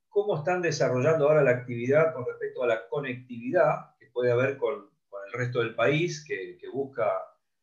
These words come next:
a Chubut como un destino? Eh, ¿Tienen conectividad aérea? Eh, el tema de, de los transportes terrestres, ¿cómo está funcionando? Para los oyentes que quisieran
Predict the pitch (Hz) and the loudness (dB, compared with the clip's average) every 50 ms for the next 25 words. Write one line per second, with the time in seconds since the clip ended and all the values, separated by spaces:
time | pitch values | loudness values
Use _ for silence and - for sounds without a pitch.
0 | _ _ 101 104 - - 113 117 139 147 - - - 107 107 110 117 - - - | _ _ -10 -10 -8 -8 -6 -6 -4 -6 -6 -6 -6 -8 -6 -6 -6 -6 -6 -6
1 | - - 151 143 131 139 151 - - - - _ _ _ _ _ _ _ _ _ | -4 -4 -4 -4 -2 -2 -4 -6 -8 -12 -18 _ _ _ _ _ _ _ _ _
2 | 104 104 104 98 95 87 82 - - _ _ - - - - _ _ _ - 143 | -2 0 0 0 -2 -6 -10 -12 -18 _ _ -20 -20 -20 -20 _ _ _ 0 2
3 | 160 165 156 151 147 143 127 123 123 123 120 113 110 - - 117 110 117 123 127 | 2 4 4 4 2 2 0 -2 0 0 0 0 0 -2 -4 -2 0 4 6 6
4 | 135 147 165 180 175 165 165 160 160 156 151 151 139 123 127 120 113 113 110 - | 6 8 6 6 4 2 4 4 6 6 6 4 2 2 0 0 0 0 -2 -4
5 | - - 135 139 135 131 123 117 110 110 110 - - 104 104 104 104 101 98 - | -2 0 0 0 2 2 2 2 0 -2 -8 -10 -10 -10 -8 -4 -4 -4 -4 -6
6 | - - 107 104 107 - - 131 131 127 120 123 113 107 - - - - 107 107 | -10 -10 -10 -10 -10 -6 -6 -6 -6 -4 -4 -2 -2 -2 -4 -6 -8 -8 -6 -2
7 | 135 147 143 - - 120 120 - 143 139 139 123 123 131 139 127 - 135 127 120 | 0 -2 -2 -2 -2 -6 -6 -4 -4 -4 -4 -6 -4 -4 -4 -6 -4 -6 -8 -8
8 | 135 135 139 151 160 180 185 156 - 143 135 131 120 113 113 120 - - 120 120 | -6 -4 -2 -2 -2 -2 -2 0 2 2 4 4 4 2 2 -2 -2 0 0 0
9 | 120 123 - 156 151 - 127 120 - - - - _ _ - - 139 139 135 123 | 2 2 0 0 0 -4 -4 -6 -6 -12 -18 -18 _ _ -10 0 2 4 4 4
10 | 120 123 - | 4 2 -2